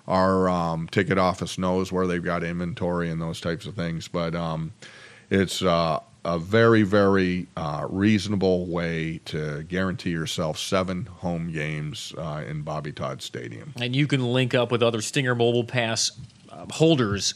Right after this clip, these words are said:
Speaker 2: so that you can all sit together.
Speaker 1: Yes.
Speaker 2: Which is a big logistical hurdle that fans might have. So if they're on the fence, uh, the Stinger Mobile Pass can take care of that for you.
Speaker 1: Yeah, and I gotta say, our, our ticket operation guys have been working on this and, um,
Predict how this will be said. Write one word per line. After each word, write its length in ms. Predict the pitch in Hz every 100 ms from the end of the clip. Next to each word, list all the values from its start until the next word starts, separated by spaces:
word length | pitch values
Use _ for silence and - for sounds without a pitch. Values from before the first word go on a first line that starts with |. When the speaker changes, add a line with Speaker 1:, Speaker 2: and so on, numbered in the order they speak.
| -
Speaker 2:
so 100 | -
that 160 | 131 123
you 100 | 143
can 120 | 135
all 160 | 120 110
sit 240 | - 143
together. 420 | 123 113 98 85 - - _ -
Speaker 1:
Yes. 420 | 85 - - - -
Speaker 2:
Which 200 | 135 123
is 140 | 123
a 80 | 110
big 500 | 104 131 127 123 113
logistical 840 | 135 127 123 113 160 - 160 131 127
hurdle 360 | 151 151 143 135
that 140 | 131 131 -
fans 320 | 143 139 123
might 200 | 131 127
have. 380 | 123 151 156 135
So 180 | - 123
if 80 | 110
they're 160 | 117
on 100 | 120
the 80 | 117
fence, 380 | - 127 117 - - - - 117 -
uh, 60 |
the 60 | 82
Stinger 240 | - 123
Mobile 240 | 113 107 104
Pass 280 | 120 107 -
can 140 | 104
take 200 | 123 113
care 140 | 117
of 60 | 104
that 160 | 101 95
for 200 | 98 80
you. 120 | 69 -
Speaker 1:
Yeah, 280 | 123 123 113
and 100 | 117
I 80 |
gotta 180 | 131 117
say, 260 | 101 113 104
our, 220 | 98 104
our 180 | 104 113
ticket 400 | 110 120 110 107
operation 760 | 98 98 95 95 95 90 95
guys 440 | 92 90 90 87 82
have 100 | 85
been 160 | 82 87
working 320 | 90 87 92
on 180 | 90 90
this 400 | 87 82 - -
and, 320 | 80 80 78 -
um, 480 | 82 80 76 73